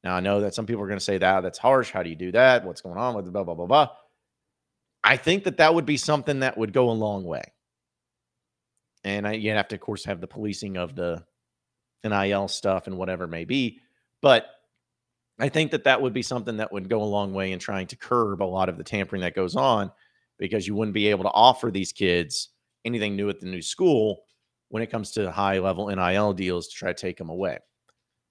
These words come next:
If there was a way, and, and it doesn't even have to be a year. It could be, like, six months, could be the season, whatever. It, it, there's gotta be something that maybe you could put a limit on that as well. I think another thing that you could possibly do is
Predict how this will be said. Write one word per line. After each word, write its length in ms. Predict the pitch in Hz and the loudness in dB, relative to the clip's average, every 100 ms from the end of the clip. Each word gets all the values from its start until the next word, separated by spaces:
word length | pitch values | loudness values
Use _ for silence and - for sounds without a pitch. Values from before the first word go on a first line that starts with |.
| _ - | _ -6
If 60 | |
there 100 | 123 | 0
was 100 | 123 | 0
a 40 | 113 | 2
way, 180 | 180 123 | 2 2
and, 100 | 143 | 0
and 80 | 160 | 0
it 20 | |
doesn't 140 | 233 | 2
even 80 | 175 | 2
have 100 | 147 | 0
to 60 | 123 | 0
be 140 | 117 | -2
a 40 | |
year. 320 | 95 98 80 67 | -2 -4 -4 -8
It 60 | |
could 120 | - | -10
be, 60 | 117 | -2
like, 180 | 113 104 | 0 0
six 300 | - 147 - | -4 -4 -4
months, 300 | 123 117 - | -4 -4 -6
could 120 | 113 | -8
be 80 | 98 | -8
the 100 | 87 | -10
season, 420 | - 123 104 113 | -6 -4 -4 -2
whatever. 380 | 123 127 85 76 | 2 2 0 -4
It, 180 | 110 - | -6 -6
it, 120 | 110 | -10
there's 180 | 120 98 | -8 2
gotta 180 | 160 151 | 4 4
be 100 | 131 | 2
something 460 | - 143 123 131 120 | 0 -2 -2 -2 -2
that 100 | 113 | 0
maybe 240 | 113 107 | 0 0
you 160 | 104 101 | -2 -4
could 180 | 101 | -8
put 220 | - 110 - _ _ _ _ | -4 -4 -4 _ _ _ _
a 80 | 104 | -4
limit 280 | 101 104 95 | -2 -2 -2
on 180 | 92 87 | -2 -4
that 180 | 82 76 | -4 -6
as 120 | 80 | -8
well. 300 | 73 50 - _ _ _ _ _ _ - | -10 -12 -14 _ _ _ _ _ _ -2
I 60 | |
think 180 | 117 151 | 2 4
another 300 | 147 165 202 | 6 6 6
thing 200 | - 151 | 4 0
that 140 | 120 101 | 0 -4
you 100 | - | -6
could 120 | 107 | 0
possibly 500 | 98 82 - 76 78 | 2 2 0 -10 -12
do 300 | - 58 - - | -10 -12 -10 2
is 560 | 107 104 101 92 - | 6 6 4 -2 -10